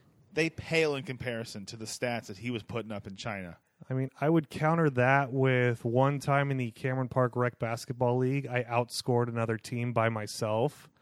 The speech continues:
Speaker 2: Never seen Kawhi, Klay, or Kemba Walker do that. Where
Speaker 1: Ex-
Speaker 2: y'all at?
Speaker 1: Excellent counterpoint. I
Speaker 2: So am I better than them by that logic?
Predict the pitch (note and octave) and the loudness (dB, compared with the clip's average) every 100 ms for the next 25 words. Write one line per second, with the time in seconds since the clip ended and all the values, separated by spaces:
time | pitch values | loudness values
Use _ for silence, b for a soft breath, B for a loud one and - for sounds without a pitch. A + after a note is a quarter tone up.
0 | b b b b C3 C#3+ D3 C#3+ C3 C3 | b b b b 2 2 0 -2 2 4
1 | C3+ C3 - C3+ C3 A#2+ C3+ B2+ A#2 B2+ | 4 2 0 2 2 0 -2 2 4 4
2 | C3 B2 A#2+ A#2 C3 A#2+ A2+ A#2 - _ | 2 -2 -2 2 2 2 0 -6 -20 _
3 | _ _ _ _ _ _ _ B2 B2+ C3 | _ _ _ _ _ _ _ 2 4 6
4 | D#3 C3+ A2+ A2 - - C3 B2+ D3+ C#3+ | 6 6 4 0 -4 -4 -4 -2 -6 -6
5 | D#3+ F3+ G3+ F3 C#3+ G2+ - - B2 B2 | -2 0 0 -2 -6 -6 -10 -6 0 2
6 | C3+ C#3 - - C#3+ C3 C3 C3 B2 C3 | 2 0 -6 0 4 6 6 6 4 6
7 | C3+ C#3+ D3 C#3 C#3+ C#3 C3+ C3+ B2+ C#3 | 4 4 4 4 4 4 4 2 0 -2
8 | C#3+ D3+ D#3+ | 0 0 -2